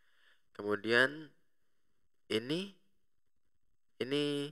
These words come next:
show most used apps. Nah, kalau ini yang bahasa Jawane yang sering digunakan ya, guys, ya. Kemudian yang ini yang terakhir adalah show recently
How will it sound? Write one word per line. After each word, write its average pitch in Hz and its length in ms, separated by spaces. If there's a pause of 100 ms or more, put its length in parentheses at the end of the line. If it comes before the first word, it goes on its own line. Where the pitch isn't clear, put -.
(160)
show 131 320
most 135 480
used 127 480 (160)
apps. - 400 (160)
Nah, 90 400
kalau 92 160
ini 92 320
yang 98 320 (320)
bahasa 98 400
Jawane 95 560 (560)
yang 120 240
sering 113 560
digunakan 98 1040
ya, 85 160
guys, 85 160
ya. 87 100 (800)
Kemudian 151 400
yang 190 160
ini 185 160
yang 180 160
terakhir 170 400
adalah 131 400 (400)
show 147 320
recently 123 1040